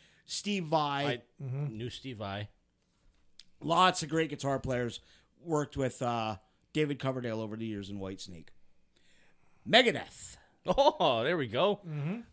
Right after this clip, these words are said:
Speaker 1: Uh, the lineup that everyone thinks of is, uh, on guitar anyway,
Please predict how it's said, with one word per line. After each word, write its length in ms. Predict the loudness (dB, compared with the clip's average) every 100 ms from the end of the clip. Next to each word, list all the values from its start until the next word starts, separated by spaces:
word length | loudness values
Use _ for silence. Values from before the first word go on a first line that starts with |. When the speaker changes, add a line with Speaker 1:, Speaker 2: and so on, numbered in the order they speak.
| _
Speaker 1:
Uh, 240 | 0 2 2 -4 -18 -10
the 420 | 0 4 6 4
lineup 460 | 4 2 2 0 0
that 140 | 0
everyone 420 | 2 2 2 0
thinks 340 | -2 -4 -4 -2
of 320 | 0 0 -2 -4
is, 460 | 0 0 -2 -10 _ _ -4
uh, 180 | -2 0
on 160 | -2 -2
guitar 360 | -2 0 0
anyway, 460 | 0 -4 -6 -6